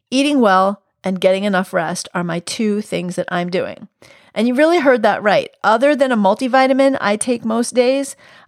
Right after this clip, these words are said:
I'm not taking a single special supplement.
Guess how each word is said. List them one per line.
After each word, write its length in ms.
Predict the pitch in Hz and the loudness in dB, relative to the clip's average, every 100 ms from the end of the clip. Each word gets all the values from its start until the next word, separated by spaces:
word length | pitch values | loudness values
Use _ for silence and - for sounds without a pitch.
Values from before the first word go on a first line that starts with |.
| _ | _
I'm 220 | 220 277 | 0 2
not 180 | 381 381 | 0 0
taking 380 | - 320 254 233 | -2 -4 -4 -4
a 100 | 202 | -6
single 340 | 208 233 240 269 | -6 -6 -2 -2
special 340 | - 240 - | -2 -6 -6
supplement. 540 | 254 202 - 180 143 | -4 -4 -2 -4 -6